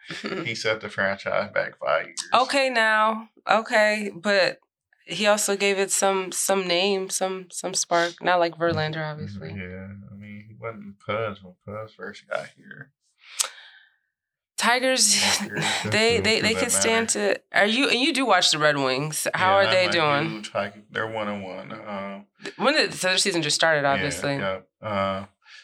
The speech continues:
Speaker 1: their first game was Thursday versus New Jersey. They lost four to three. They won last
Speaker 2: Jersey
Speaker 1: night.
Speaker 2: Devils or something?
Speaker 1: Yeah, they won last night against Tampa six to four. So.
Speaker 2: Oh, good shit. That's
Speaker 1: Yeah, so.
Speaker 2: awesome.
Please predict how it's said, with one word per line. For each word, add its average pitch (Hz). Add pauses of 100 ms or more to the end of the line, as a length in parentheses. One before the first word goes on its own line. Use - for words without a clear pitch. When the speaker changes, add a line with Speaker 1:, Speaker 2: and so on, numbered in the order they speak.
(140)
Speaker 1:
their 104
first 104
game 104
was 98
Thursday 107 (100)
versus 101
New 101
Jersey. 104
They 101 (360)
lost 101
four -
to 98
three. 101 (760)
They 92
won 101
last 95
Speaker 2:
Jersey 101
Speaker 1:
night. 98
Speaker 2:
Devils 165
or 156
something? 165
Speaker 1:
Yeah, 92
they 98
won 98
last 95
night 50
against -
Tampa -
six -
to -
four. -
So. -
Speaker 2:
Oh, 277
good 269
shit. 285 (920)
That's 202
Speaker 1:
Yeah, -
so. 185
Speaker 2:
awesome. 185